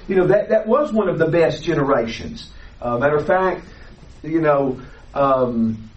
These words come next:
the Bible says they served the Lord all that, the generation of Joshua, and the elders who outlived Joshua. But then there arose another generation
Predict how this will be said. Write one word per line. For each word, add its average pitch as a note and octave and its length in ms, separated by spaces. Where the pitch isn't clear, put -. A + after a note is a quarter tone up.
the D3 120
Bible E3 400
says F3 760
they D#3+ 200
served G#3+ 500
the G3+ 80
Lord G3+ 640
all G#3 360
that, G#3+ 360
the F3 120
generation G3+ 600
of G#3+ 100
Joshua, A3+ 480
and F3+ 100
the F#3 80
elders A3+ 420
who A#3+ 100
outlived B3 640
Joshua. C#3 640
But F#3 200
then D4 300
there A#3 140
arose D3 560
another D#3 240
generation D3 800